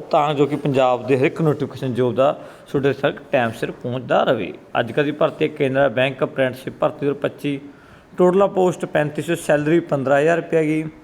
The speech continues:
ਨੌਕਰੀ ਜਗ੍ਹਾ ਪੰਜਾਬ ਹੀ ਹੋਵੇਗੀ। ਭਾ-, ਭਾਰਤ ਦੀ ਪੂਰੀ ਜਾਣਕਾਰੀ ਤੁਹਾਨੂੰ ਦੱਸਦੇ ਹਾਂ, ਕਿਵੇਂ ਭਰਨਾ ਫਾਰਮ, ਕੀ ਪ੍ਰੋਸੈਸ, ਸਾਰਾ step by step ਦੱਸਿਆ ਜਾਊਗਾ। ਪਲੀਜ਼ ਜੋ ਕਿ ਵੀਡੀਓ ਨੂੰ ਲਾਸਟ ਤੱਕ ਵਿਜ਼ਿਟ ਕਰਿਆ ਕਰੋ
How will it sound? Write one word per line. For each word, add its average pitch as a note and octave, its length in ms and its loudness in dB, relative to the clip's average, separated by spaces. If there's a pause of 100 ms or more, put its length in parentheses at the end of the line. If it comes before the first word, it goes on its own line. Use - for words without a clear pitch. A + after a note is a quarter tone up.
(580)
ਨੌਕਰੀ D#3+ 400 2
ਜਗ੍ਹਾ D3+ 280 4
ਪੰਜਾਬ C#3+ 480 2
ਹੀ F3 60 2
ਹੋਵੇਗੀ। D#3+ 460 4
ਭਾ-, F3+ 280 2 (480)
ਭਾਰਤ F#3 360 0
ਦੀ E3+ 200 4
ਪੂਰੀ E3 280 2 (140)
ਜਾਣਕਾਰੀ D3+ 580 2 (1080)
ਤੁਹਾਨੂੰ C#3+ 260 -2
ਦੱਸਦੇ C3+ 340 2
ਹਾਂ, C#3+ 100 2 (420)
ਕਿਵੇਂ D#3 180 2
ਭਰਨਾ D3+ 320 0
ਫਾਰਮ, D3 260 0 (120)
ਕੀ D3 120 0
ਪ੍ਰੋਸੈਸ, C#3+ 380 -2
ਸਾਰਾ D#3+ 160 0
step D#3+ 260 0
by D#3 100 0
step D3+ 200 0
ਦੱਸਿਆ B2 260 -4
ਜਾਊਗਾ। D3 260 4 (400)
ਪਲੀਜ਼ F3+ 260 2
ਜੋ F3+ 80 6
ਕਿ D#3+ 80 0
ਵੀਡੀਓ D#3+ 200 4
ਨੂੰ E3+ 140 0
ਲਾਸਟ C#3 240 0
ਤੱਕ D3 100 -4
ਵਿਜ਼ਿਟ C#3 240 0
ਕਰਿਆ D3+ 260 0
ਕਰੋ F2 220 -10